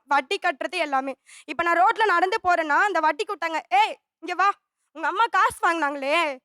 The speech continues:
கொடுக்க தெரியாதா?" அப்படின்னு கேட்பாங்க. நம்ம வந்து வச்சுக்கிட்டே கொடுக்க முடியாமலாம் இல்ல. இப்ப நான் நேத்து கூட பத்தாயிரம் ரூபாய் லோன் எடுத்து தான் சரி எங்க வீட்டுக்கு மளிகை சாமான், எங்க அண்ணன் வீட்டுக்குன்ட்டு நான் வாங்கி போட்டேன். இப்படி வந்து எங்களோட அன்றாட தேவைக்கே வந்து பாத்தீங்கன்னா, நாங்க லோன் எடுத்து செலவு பண்ண வேண்டியதா இருக்கு. அதை பாக்குறவங்க என்ன சொல்லுவாங்க, "ஆடம்பர செலவு தேவையா?" அப்படின்னு கேட்பாங்க.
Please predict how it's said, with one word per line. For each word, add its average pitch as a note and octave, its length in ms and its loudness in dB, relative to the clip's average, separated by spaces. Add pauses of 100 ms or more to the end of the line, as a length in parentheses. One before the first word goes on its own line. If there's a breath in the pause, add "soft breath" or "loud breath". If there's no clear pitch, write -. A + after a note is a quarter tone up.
(160)
கொடுக்க A#4+ 280 -2
தெரியாதா?" C4+ 460 -6 (140)
அப்படின்னு D4+ 440 -4
கேட்பாங்க. C4+ 400 -6
நம்ம F#4 240 0
வந்து G4 220 -4
வச்சுக்கிட்டே G#4+ 520 -2
கொடுக்க G#4+ 340 0
முடியாமலாம் F4+ 640 -2
இல்ல. B3+ 160 -4 (180 soft breath)
இப்ப - 120 -14
நான் C4 100 -10
நேத்து F4+ 260 -8
கூட F4+ 120 -2
பத்தாயிரம் D4+ 360 -4
ரூபாய் D#4+ 140 0
லோன் E4+ 180 2
எடுத்து C#4+ 180 -10
தான் C#4 140 -2
சரி C#4+ 160 -8
எங்க C4 120 -6
வீட்டுக்கு C#4+ 280 -12
மளிகை C#4 260 -10
சாமான், C4+ 380 -8 (300 soft breath)
எங்க D4 140 -2
அண்ணன் E4+ 220 -2
வீட்டுக்குன்ட்டு D4 340 -6
நான் C#4+ 140 -2
வாங்கி C4+ 280 -4
போட்டேன். A3+ 240 -8
இப்படி D4 260 -12
வந்து D4+ 200 -2
எங்களோட D#4+ 260 0
அன்றாட D#4+ 440 0
தேவைக்கே D#4+ 380 -2
வந்து D#4 240 -4
பாத்தீங்கன்னா, C#4 360 -2 (320 soft breath)
நாங்க D4 240 0
லோன் F4+ 220 4
எடுத்து F#4+ 280 -2
செலவு E4 300 0
பண்ண D4+ 200 -4
வேண்டியதா C4 280 -6
இருக்கு. B3+ 280 -10
அதை D#4+ 220 -2
பாக்குறவங்க F#4 380 0
என்ன E4+ 80 0
சொல்லுவாங்க, D4 360 -4
"ஆடம்பர F4 400 0
செலவு C#4 360 -4
தேவையா?" C#4 360 0
அப்படின்னு B3 320 -4
கேட்பாங்க. A3 380 -10